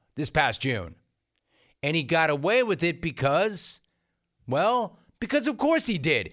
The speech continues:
He gets away with everything. This dude got hired to be the offensive coordinator at U N L V and then pieced on them three weeks later. He's still pulling this crap.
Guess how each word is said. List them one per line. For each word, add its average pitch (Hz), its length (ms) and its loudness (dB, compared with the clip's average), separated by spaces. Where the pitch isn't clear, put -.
He 240 100 -4
gets 285 200 -2
away 311 180 0
with 294 140 -2
everything. 196 480 0
This 233 240 -4
dude 220 260 -2
got 180 220 2
hired 135 540 0
to 127 100 -6
be 139 180 -2
the 139 240 -6
offensive 160 640 -2
coordinator 131 560 0
at 110 140 -6
U 104 280 -4
N 160 100 -2
L 214 160 0
V 165 440 -4
and 170 160 -2
then 175 360 -2
pieced 254 460 -4
on 220 260 0
them 214 360 2
three 214 640 -2
weeks 196 460 -4
later. 170 560 0
He's 233 280 -2
still 294 240 4
pulling 180 360 0
this 139 180 -2
crap. 107 420 0